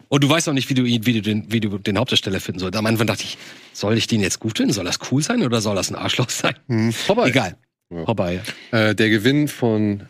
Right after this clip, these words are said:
Speaker 3: Midnight Cowboy als bester Film gilt ja so ein bisschen als eine der Initial-, also nicht unbedingt die Initialzündung, sondern zumindest aber als, ähm, ein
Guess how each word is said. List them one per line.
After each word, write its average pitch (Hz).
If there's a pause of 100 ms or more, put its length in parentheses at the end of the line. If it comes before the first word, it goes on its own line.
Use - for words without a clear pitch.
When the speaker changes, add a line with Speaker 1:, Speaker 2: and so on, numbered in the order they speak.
Speaker 3:
Midnight 110
Cowboy 104
als 101
bester 101
Film 101
gilt 98
ja 104
so 98
ein 95
bisschen 95
als 95
eine 101
der 95 (320)
Initial-, 98
also 98 (140)
nicht 104
unbedingt 107
die 107
Initialzündung, 110
sondern 101
zumindest 110
aber 101
als, 101 (460)
ähm, 98
ein 101